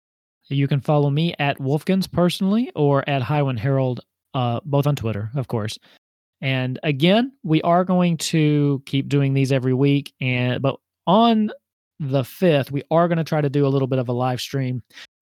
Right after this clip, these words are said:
kinda go through some of the announcements that come out for Final Fantasy fourteen.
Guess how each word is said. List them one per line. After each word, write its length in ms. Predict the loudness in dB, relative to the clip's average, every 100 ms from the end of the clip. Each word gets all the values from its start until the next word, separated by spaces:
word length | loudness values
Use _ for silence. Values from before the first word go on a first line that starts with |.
| -4
kinda 180 | -2
go 160 | 2 2
through 160 | 2 0
some 200 | 0 0
of 40 |
the 140 | 0 -2
announcements 480 | -2 -4 -4 -6
that 140 | -8 -6
come 160 | -4
out 160 | -4 -4
for 100 | -6
Final 240 | -4 -4
Fantasy 320 | -2 -4 -4 -2
fourteen. 540 | -4 0 0 0 -2